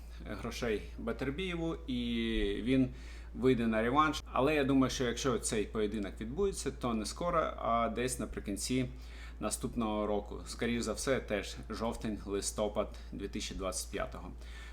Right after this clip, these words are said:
Так що цей поєдинок визвав великий ажіотаж, тому що бій був рі-, рівний. Але думаю, що в реванші Батербієв може виграти і нокаутом у Бівола. Скажіть, хотіли би побачити реванш? І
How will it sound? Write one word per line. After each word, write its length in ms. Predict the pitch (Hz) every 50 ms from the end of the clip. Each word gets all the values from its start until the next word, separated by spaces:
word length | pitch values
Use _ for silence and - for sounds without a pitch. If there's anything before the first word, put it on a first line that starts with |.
| - - -
Так 200 | - 135 131 131
що 200 | - 143 131 120 113 117 117 110
цей 160 | - 143 135
поєдинок 480 | 131 139 131 123 123 131 127 120 - -
визвав 280 | 135 135 110 123 120
великий 480 | 113 117 113 113 135 143 135 131 131 120
ажіотаж, 600 | 110 104 - 117 110 - - 127 120 107 - -
тому 200 | - 110 107 101
що 140 | - - 107
бій 220 | 101 107 113 107
був 300 | 92 87 101 98 95 - -
рі-, 420 | 143 165 190 - - - - 113
рівний. 500 | 135 139 160 185 180 180 180 180 175 180 - - - - - - - - -
Але 640 | - 113 117 131 147 156 156 151 151 151 156 151 - - 135
думаю, 400 | 127 120 131 131 131 123 120 113
що 320 | - - 127 120 113 107
в 100 | 98 104
реванші 640 | 110 117 127 143 156 175 180 170 - - 170 165 160 - -
Батербієв 600 | - 127 - - - 107 107 107 135 139 135 131 -
може 380 | 113 113 117 120 113 110 117 -
виграти 520 | 104 117 120 117 117 113 104 - 110 - -
і 80 | - 120
нокаутом 680 | 113 110 - - 117 113 117 120 120 113 110 104 -
у 40 | 104
Бівола. 440 | 95 113 117 107 101 95 95 98 -
Скажіть, 460 | - 131 123 127 135 131 131 113 -
хотіли 320 | - 123 117 139 139 131
би 140 | 120 117 117
побачити 640 | - 120 107 101 120 117 113 - - - - 113
реванш? 600 | 110 113 113 117 135 151 160 165 160 156 - - -
І 880 | - 117 113 110 110 107 104 104 104 104 101 101 104 101 98 101 98